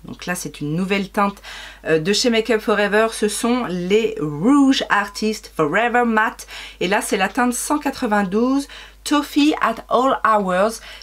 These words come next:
J'ai fait un petit contour avec un nouveau produit, euh, qui est le contour, euh, I R L Filter Finish Lip Definer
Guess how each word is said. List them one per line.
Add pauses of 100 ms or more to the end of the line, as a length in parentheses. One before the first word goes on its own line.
J'ai
fait
un
petit
contour
avec
un
nouveau
produit, (380)
euh,
qui
est
le
contour,
euh,
I
R
L
Filter
Finish
Lip
Definer